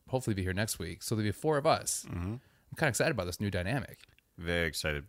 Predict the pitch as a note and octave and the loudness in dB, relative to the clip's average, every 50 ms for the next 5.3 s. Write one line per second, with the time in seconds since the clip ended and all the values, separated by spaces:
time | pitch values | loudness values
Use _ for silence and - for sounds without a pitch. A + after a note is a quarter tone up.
0 | - - D#2+ E2+ D#2+ D#2+ - - E2+ E2 F2 E2 D#2+ E2 D#2 D#2 D#2 D#2 D2 - | -6 0 2 4 4 4 2 0 0 0 0 0 2 0 0 0 0 -2 -2 -4
1 | D2+ D2 D2+ D2 D2+ D#2+ - - - E2 D#2+ E2+ D2+ C#2 D#2 D2+ - D#2+ D#2 - | -4 -4 -2 -4 -6 -8 -8 -4 -2 -2 0 0 -2 -2 -2 -2 -2 -2 0 0
2 | D2+ D2+ D#2+ F2+ F#2 G2 G2+ D2+ D2+ D2+ D2 D2 D2 B1+ G1+ - - - - - | 0 2 2 2 2 2 0 -2 -2 -2 -2 -4 -4 -6 -6 -8 -10 -10 -10 -10
3 | - - D#2 D#2 - - B1 A1 - - - - - - - A2 G2 E2 - - | -10 -8 -10 -10 -10 -8 -10 -8 -10 -12 -12 -14 -10 -4 -2 0 0 0 0 -2
4 | - G2 F#2 G2+ - - G2 F#2 F2+ F2+ F2+ F2+ F2 - - F2+ F2 E2+ E2+ E2 | -2 -2 -2 -2 0 0 0 0 2 2 2 2 0 0 -2 0 0 2 2 0
5 | E2 E2 D#2+ D#2+ - | 0 -2 -4 -6 -8